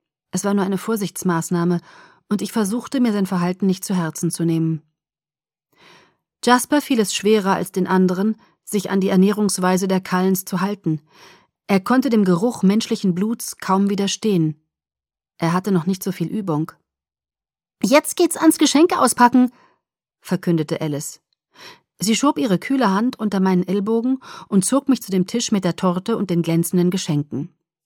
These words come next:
„Oh, Alice, ich hatte dir doch gesagt, dass ich nichts haben will.“ „Mach schon auf!“ Sie nahm mir die Kamera aus der Hand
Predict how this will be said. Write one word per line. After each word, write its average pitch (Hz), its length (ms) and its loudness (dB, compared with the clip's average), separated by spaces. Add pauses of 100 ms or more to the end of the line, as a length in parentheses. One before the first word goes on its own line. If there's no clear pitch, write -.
(120)
„Oh, - 160 -16 (120)
Alice, - 440 -10
ich - 160 -6
hatte 269 200 -4
dir 240 80 -2
doch 240 160 -4
gesagt, 202 500 -2
dass 226 140 -2
ich - 160 -8
nichts 185 320 -2
haben 147 400 0
will.“ 139 380 -4 (420)
„Mach 269 180 6
schon - 240 2
auf!“ 247 540 2 (1120)
Sie 214 200 2
nahm 220 200 4
mir 320 100 6
die 233 100 -2
Kamera 226 440 0
aus 226 120 -6
der 220 140 -2
Hand 226 320 -2